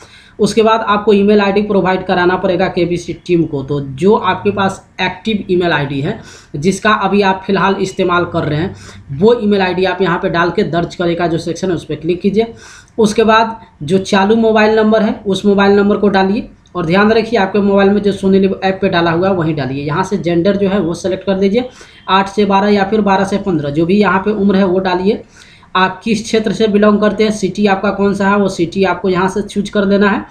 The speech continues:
एक सिटी हम यहाँ पे मुंबई select करते हैं और दर्ज करे का section है उस पर click करते हैं। जैसे ही click करेंगे question मेरे सामने आज का screen पे आ जाएगा। देखिए भारत के किस पड़ोसी देश के झंडे पर सूर्य और चंद्रमा दोनों का चित्र है?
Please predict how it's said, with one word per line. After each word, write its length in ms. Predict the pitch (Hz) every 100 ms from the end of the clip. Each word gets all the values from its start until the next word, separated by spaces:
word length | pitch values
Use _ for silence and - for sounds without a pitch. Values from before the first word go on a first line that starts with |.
| - - - -
एक 160 | 202 214
सिटी 320 | - 208 214
हम 160 | 208
यहाँ 160 | 208 208
पे 100 | 208
मुंबई 340 | 202 202 202 214
select 420 | 208 - 202 196
करते 260 | 202 196
हैं 80 | 202
और 140 | 208 151
दर्ज 240 | 185 175
करे 180 | - 190
का 100 | 190
section 340 | - 190 - 202
है 60 |
उस 140 | 208 -
पर 100 | 190
click 240 | 185 160 151
करते 240 | 135 139
हैं। 180 | 131 143 - - - _ 147
जैसे 380 | 151 190 208
ही 60 | 220
click 280 | 220 214 214
करेंगे 300 | 220 214 214
question 360 | 208 196 220 208
मेरे 180 | 208
सामने 280 | 202 202 208
आज 180 | 196 190
का 140 | 208 190
screen 320 | - 196 196
पे 60 | 190
आ 80 |
जाएगा। 240 | 170 160 156
देखिए 300 | 160 175 165
भारत 320 | 143 175 196 208
के 80 | 196
किस 220 | 208 208
पड़ोसी 380 | 196 185 - 190
देश 260 | 160 196
के 120 | - 175
झंडे 280 | 165 180 208
पर 240 | 202 190 - - - - -
सूर्य 320 | - 240 254
और 260 | 254 233 220
चंद्रमा 420 | - 208 208 214
दोनों 320 | 202 190 208 226
का 160 | 214 240 - - _ -
चित्र 300 | 240 226 196
है? 300 | 160 131